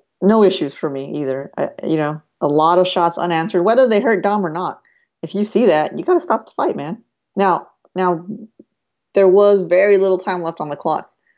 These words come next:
And so for that reason, if I'm a ref and I'm aware of the clock, maybe I would let it go a little longer, but, uh, you're not supposed to, right? You're supposed to just look at what, you know, keep your eyes on the fighters, and the clock shouldn't matter. So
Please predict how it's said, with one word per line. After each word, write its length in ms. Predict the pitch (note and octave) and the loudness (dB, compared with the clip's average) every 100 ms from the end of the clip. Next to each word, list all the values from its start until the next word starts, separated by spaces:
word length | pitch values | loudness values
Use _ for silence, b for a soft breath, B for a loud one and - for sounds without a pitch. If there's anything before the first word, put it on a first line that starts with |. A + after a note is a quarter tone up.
| _ - | _ -8
And 120 | F3 | -4
so 140 | F3 F3+ | 0 0
for 180 | F3+ F3+ | 2 2
that 240 | F#3+ F#3+ | 2 4
reason, 340 | G3+ F#3+ F3 | 2 2 0
if 180 | E3 D#3+ | -4 -2
I'm 340 | E3+ E3 D#3+ E3 b b b _ _ _ _ _ _ - - | -2 -2 -6 -12 b b b _ _ _ _ _ _ -10 -4
a 80 | |
ref 280 | D#3+ E3+ E3 | 0 0 0
and 100 | D#3+ | -4
I'm 140 | D#3+ D3+ | -6 -2
aware 280 | D#3+ F3+ | 2 2
of 80 | E3+ | 2
the 80 | D3+ | -2
clock, 400 | - F3 D#3+ - _ _ _ _ _ | -2 0 -2 -8 _ _ _ _ _
maybe 360 | G3 G#3 G3 E3 | 0 0 2 2
I 60 | |
would 140 | F3+ F3 | 2 4
let 120 | F3+ | 2
it 80 | F3 | 2
go 120 | F#3 | 2
a 60 | |
little 180 | F3 F#3 | 2 0
longer, 280 | G#3 A#3+ A3 | -2 -4 -4
but, 220 | G3 G3 - | -2 -2 -2
uh, 120 | - F#3+ | -6 -4
you're 100 | B3+ | -6
not 100 | - | -4
supposed 320 | E3+ A#3 - | 0 0 0
to, 80 | C#3+ | -4
right? 160 | E3 | -4
You're 60 | E3 | -4
supposed 300 | - F3+ F3+ | -2 0 0
to 60 | |
just 360 | F3+ E3+ - _ - | -4 -6 -8 _ -2
look 200 | F3+ F3+ | 0 0
at 140 | D#3+ | -2
what, 200 | F#3 F#3 - | -4 -6 -12
you 100 | E3 | -12
know, 80 | D3 | -10
keep 220 | - G#3 | -8 -2
your 120 | F#3 | 0
eyes 140 | F#3+ G3 | 0 -2
on 60 | |
the 80 | F3+ | -4
fighters, 400 | F#3 F3+ F3+ E3+ | 0 0 0 -2
and 200 | D3+ D3 | -6 -12
the 40 | |
clock 260 | - E3+ F3 | -4 -2 -2
shouldn't 260 | - F3 D#3 | -4 -4 -4
matter. 280 | C#3 C3+ | -8 -8
So 360 | C3+ D3+ C#3+ | -8 -6 -4